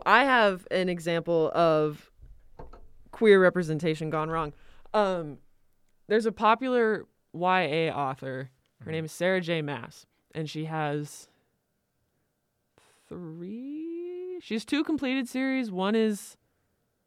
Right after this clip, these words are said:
Speaker 1: like, one book in, and then I think another one is just about to start. I don't know.
Speaker 2: Mm-hmm.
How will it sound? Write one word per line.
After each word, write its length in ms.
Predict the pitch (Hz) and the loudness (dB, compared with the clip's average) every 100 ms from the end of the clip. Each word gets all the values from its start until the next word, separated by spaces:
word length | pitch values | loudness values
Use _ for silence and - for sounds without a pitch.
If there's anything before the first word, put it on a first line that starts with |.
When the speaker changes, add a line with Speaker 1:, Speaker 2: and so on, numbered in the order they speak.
| _ _ _ _ _ _ _ - | _ _ _ _ _ _ _ -8
Speaker 1:
like, 160 | 185 175 | -6 -2
one 200 | 185 196 | 0 0
book 220 | 190 185 | 0 -2
in, 180 | 180 175 | -2 -2
and 60 | |
then 140 | 156 160 | -4 -4
I 100 | 160 | -4
think 160 | 160 | -6
another 260 | 160 160 156 | -6 -4 -4
one 100 | 156 | -4
is 120 | 151 | -6
just 220 | 147 151 | -6 -10
about 140 | 147 147 | -8 -10
to 80 | 131 | -8
start. 280 | 139 123 - | -8 -8 -2
I 60 | 151 | -2
don't 100 | 143 | -2
know. 100 | - - | -6 -16
Speaker 2:
Mm-hmm. 140 | 107 | -20